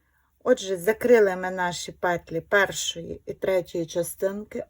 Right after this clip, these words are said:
Ось так має виглядати наша п'яточка. У нас на спицях має бути зараз лише петлі центральної частини. Е,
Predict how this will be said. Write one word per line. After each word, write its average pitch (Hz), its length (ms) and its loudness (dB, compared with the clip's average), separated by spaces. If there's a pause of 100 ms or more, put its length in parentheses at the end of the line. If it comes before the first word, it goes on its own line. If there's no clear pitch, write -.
Ось 214 240 4
так 180 340 -2
має 175 340 0
виглядати 165 1080 -4
наша 180 320 -8
п'яточка. 160 1000 -4 (1120)
У 208 40 -6
нас 202 220 0
на 175 140 -6
спицях 170 560 -4
має 180 260 -2
бути 156 300 -4
зараз 147 480 -4
лише 180 320 -2
петлі 175 600 0 (600)
центральної 165 800 0
частини. 170 880 -4 (1000)
Е, 156 220 -2